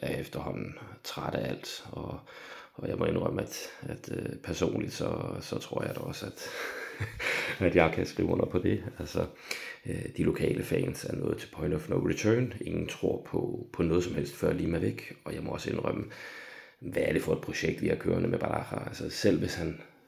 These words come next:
øh, rent faktisk redder Valencia, hvilket i virkeligheden virker meget svært i øjeblikket, så, øh, så er der jo ikke rigtig, så, så tænker jeg, hvem tror egentlig på, at Baraja bliver? Altså,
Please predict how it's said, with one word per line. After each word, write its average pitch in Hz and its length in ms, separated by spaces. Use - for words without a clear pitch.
øh, - 680
rent 95 180
faktisk - 420
redder 85 200
Valencia, 82 400
hvilket 87 600
i 90 80
virkeligheden 85 440
virker 92 220
meget 85 200
svært 120 280
i 104 60
øjeblikket, 95 420
så, - 580
øh, - 280
så - 200
er 82 40
der 80 80
jo 80 60
ikke 90 140
rigtig, 95 200
så, - 360
så 85 120
tænker 87 240
jeg, 85 80
hvem 92 160
tror - 220
egentlig 90 200
på, 95 140
at 92 80
Baraja 95 340
bliver? - 440
Altså, - 340